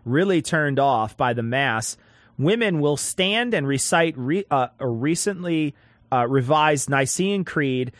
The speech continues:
that states that Christ died for us men, uh, then will pray to a God referred to only by male pronouns,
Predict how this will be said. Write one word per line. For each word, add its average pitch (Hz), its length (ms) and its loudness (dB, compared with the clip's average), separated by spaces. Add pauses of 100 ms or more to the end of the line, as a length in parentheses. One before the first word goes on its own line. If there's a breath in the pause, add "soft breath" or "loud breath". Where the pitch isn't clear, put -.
(100)
that 135 140 0
states 151 360 -2
that 139 140 -4
Christ - 380 -2
died 135 320 2
for 127 440 0 (100)
us 139 320 -2
men, 135 720 0 (560 soft breath)
uh, 123 380 0
then 170 460 0
will 156 120 2
pray 170 280 2
to 170 180 0
a 151 60 0
God 143 320 2
referred 147 400 -2
to 156 340 -2
only 175 300 0
by 143 240 0
male 139 320 0
pronouns, 135 760 -2